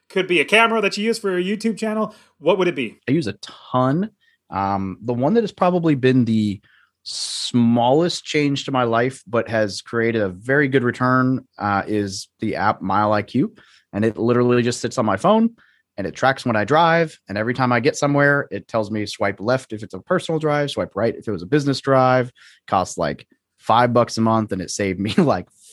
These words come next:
Speaker 2: three or four thousand dollars last year in tax write-offs. So, yeah, it's so
Speaker 1: I
Speaker 2: simple.
Speaker 1: love that.
Speaker 2: And
Speaker 1: What's it called? Mile I Q?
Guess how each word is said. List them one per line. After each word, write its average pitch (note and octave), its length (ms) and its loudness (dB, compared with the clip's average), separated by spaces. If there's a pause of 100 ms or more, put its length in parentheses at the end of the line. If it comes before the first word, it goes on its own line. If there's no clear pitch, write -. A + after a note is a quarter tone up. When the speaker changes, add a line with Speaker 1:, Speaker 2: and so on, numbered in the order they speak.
(360)
Speaker 2:
three A2+ 200 0
or A2 100 0
four G#2 220 -2
thousand F#2+ 320 0
dollars F#2 340 0
last F2+ 260 -2
year E2 100 -4
in E2 80 -8
tax - 260 -6
write-offs. - 360 -8
So, - 440 -8 (140)
yeah, - 160 -2
it's - 80 -12
so D#3+ 120 2
Speaker 1:
I - 40 4
Speaker 2:
simple. D3+ 220 0
Speaker 1:
love D#3+ 100 2
that. C#3 120 -2
Speaker 2:
And C#3+ 60 4
Speaker 1:
What's D3 140 0
it C4 80 -6
called? G3+ 260 -4
Mile D#3+ 480 -4
I D3+ 120 -8
Q? F3 440 -20